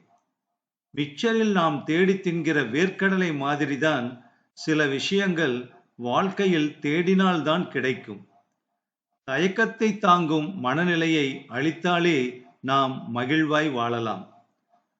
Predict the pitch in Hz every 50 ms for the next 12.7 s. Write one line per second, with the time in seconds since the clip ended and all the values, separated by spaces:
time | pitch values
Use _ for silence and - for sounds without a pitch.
0 | _ _ _ _ _ 156 180 214 233 190 214 - 226 220 220 214 196 208 - 156
1 | 151 165 180 190 190 185 175 165 - 180 160 - - 151 147 147 131 151 151 139
2 | 120 113 117 120 - - _ _ _ _ _ _ _ 156 147 156 185 208 202 -
3 | 226 220 214 208 185 175 175 165 151 131 135 135 147 170 160 156 165 165 160 135
4 | 127 139 143 165 151 - 180 160 147 135 127 139 127 - - 156 127 120 117 120
5 | 120 - - _ _ _ _ - 127 135 165 185 202 208 180 185 180 - - -
6 | 165 160 160 160 151 135 127 127 120 110 120 127 143 156 139 147 160 120 - 151
7 | 139 139 143 135 123 120 120 113 107 107 101 - - - _ _ _ _ _ _
8 | _ _ _ _ _ _ _ _ _ _ _ _ _ _ _ 135 135 156 196 202
9 | 208 - 220 196 - - 208 202 185 156 139 113 - 196 190 175 170 - - 175
10 | 165 165 170 165 147 127 123 123 - - - _ _ _ _ _ - 127 135 143
11 | 147 - - - 151 151 151 147 139 131 117 131 135 - - - 180 151 131 131
12 | 127 117 120 120 120 120 120 - 160 143 127 117 107